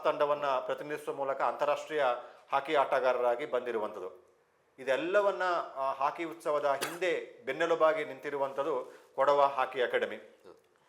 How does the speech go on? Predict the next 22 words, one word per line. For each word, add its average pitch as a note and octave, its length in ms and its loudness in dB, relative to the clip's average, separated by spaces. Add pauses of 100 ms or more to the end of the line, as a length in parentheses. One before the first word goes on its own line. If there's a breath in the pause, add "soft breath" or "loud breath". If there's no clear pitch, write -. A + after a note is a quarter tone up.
(420 soft breath)
ಸಾವಿರದ, D#3 380 4
ಎರಡು C#3 320 0
ಸಾವಿರದ E3 320 4
ಹದಿನಾರರಲ್ಲಿ D3+ 880 2
ಅಧಿಕೃತವಾಗಿ C#3+ 840 0
ನೋಂದಾವಣಿ D3+ 500 2
ಆಗುವುದರ C#3+ 320 0
ಮೂಲಕ C3+ 320 -2 (440 loud breath)
ಕೊಡವ C#3+ 240 6
ಹಾಕಿ C#3 340 2
ಉತ್ಸವ, D3 460 -4
ಹಾಕಿ C3 500 -2
ಅಕಾಡೆಮಿ D3+ 420 -2
ಕಾರ್ಯನಿರ್ವಹಿಸ್ತಾ B2+ 580 0
ಬಂದಿದೆ. A#2 720 -4
ಇದರ C3 220 2
ಸ್ಥಾಪಕ C#3 420 0
ಅಧ್ಯ-, C#3 320 0
ಅಧ್ಯಕ್ಷರಾಗಿ B2+ 600 -4
ಹಾಕಿ B2 240 0
ಉತ್ಸವದ C3+ 420 -4
ಜನಕರಾದಂಥ B2+ 600 -2